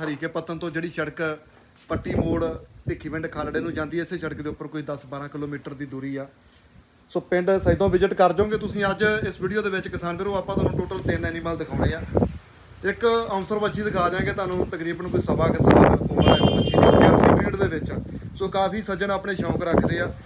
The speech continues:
ਇੱਕ ਜਰਸੀ ਨਸਲ ਬਰੀਡ ਦੇ ਵਿੱਚ ਵੱਛੀ ਦਿਖਾ ਦਿਆਂਗੇ। ਤੇ ਦੋ ਇੱਧਰ ਜਿਹੜੀਆਂ ਤੁਸੀਂ ਮੱਝਾਂ ਵੇਖੋਗੇ, ਦੋਨੋਂ ਗੱਭਣ ਆ,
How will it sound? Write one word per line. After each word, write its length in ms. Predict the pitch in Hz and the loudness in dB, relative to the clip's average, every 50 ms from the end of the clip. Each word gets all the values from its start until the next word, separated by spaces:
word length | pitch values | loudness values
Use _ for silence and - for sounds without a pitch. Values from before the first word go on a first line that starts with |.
| - - - 175 | -12 -10 -8 -6
ਇੱਕ 140 | 170 - | -4 -4
ਜਰਸੀ 360 | 185 - 170 170 156 - 185 196 | -4 -2 -2 -2 0 0 0 2
ਨਸਲ 260 | 185 - - 170 175 | 4 4 2 2 0
ਬਰੀਡ 240 | 175 175 - - - | 0 2 0 0 0
ਦੇ 120 | 180 180 | 0 -2
ਵਿੱਚ 180 | - - - 170 | -2 -4 -4 -2
ਵੱਛੀ 240 | - - - - | -2 -2 -2 -2
ਦਿਖਾ 260 | - - - 143 143 135 | -4 -4 -4 -4 -6 -6
ਦਿਆਂਗੇ। 340 | 147 160 165 165 160 165 - - - - - - - - | -6 -6 -6 -6 -4 -2 0 2 2 4 4 4 4 4
ਤੇ 160 | - - - - | 4 4 4 4
ਦੋ 320 | - - 349 - - - | 4 4 4 6 6 4
ਇੱਧਰ 180 | - - 240 233 | 4 2 2 2
ਜਿਹੜੀਆਂ 220 | 226 226 226 233 | 4 4 4 2
ਤੁਸੀਂ 220 | 226 208 180 220 208 | 0 0 0 0 2
ਮੱਝਾਂ 560 | 202 196 196 220 220 220 220 208 202 - - - | 2 4 6 6 8 8 6 6 2 -2 -4 -4
ਵੇਖੋਗੇ, 340 | - - - 185 - 196 208 | -4 -4 -4 -6 -6 -4 -2
ਦੋਨੋਂ 320 | - 170 180 185 208 208 | -2 -2 -4 -4 -6 -6
ਗੱਭਣ 300 | - 175 170 - 196 196 | -4 -4 -4 -4 -4 -4
ਆ, 80 | 196 190 | -4 -6